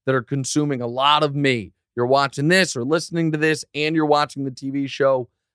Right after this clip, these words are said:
And the T V show's doing the best it's ever done. And it makes me incredibly proud, incredibly happy, and lowers my anxiety by about a thousand percent. So it is greatly appreciated that you guys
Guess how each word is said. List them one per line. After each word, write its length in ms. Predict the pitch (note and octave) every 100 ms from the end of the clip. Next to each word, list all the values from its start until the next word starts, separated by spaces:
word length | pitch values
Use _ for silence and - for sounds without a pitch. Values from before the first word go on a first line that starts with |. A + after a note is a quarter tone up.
| _
And 140 | D3 C#3+
the 60 |
T 180 | C#3 F3+
V 120 | F3
show's 260 | D3 E3 C#3+
doing 220 | D3+ D3
the 60 | B2+
best 300 | C#3 C#3 -
it's 140 | -
ever 180 | C3+ B2
done. 400 | B2+ C#3 B2+ A#2+ _ _ _ _
And 540 | C3 B2+ B2 A#2+ A2+ -
it 200 | C#3 C#3
makes 360 | C3+ C3 - C3+
me 440 | C3+ C3 B2 A2+ F#2 _ _ _
incredibly 580 | B2+ B2+ - E3 E3 D#3
proud, 460 | C3 D3+ C#3+ C#3 C3
incredibly 640 | A#2+ A2+ C#3 C#3 C3 C3
happy, 560 | C3 B2+ A#2+ B2 A#2 - _ -
and 180 | C3
lowers 300 | C3 C#3 C3
my 260 | C3+ B2+ B2
anxiety 540 | A#2+ A2+ A#2+ A#2+ A#2
by 180 | G#2+ A2+
about 240 | A2 A#2 A2+
a 40 |
thousand 480 | - C3 B2 A#2 A2+
percent. 400 | A2+ - G#2+ - _ _
So 180 | - B2+
it 40 |
is 120 | A#2+ A2
greatly 380 | D3+ D3 C3
appreciated 680 | B2 - C3 A#2 A#2 A2 G2+
that 120 | A2+ G#2+
you 140 | C3
guys 420 | B2 A#2+ A2 G#2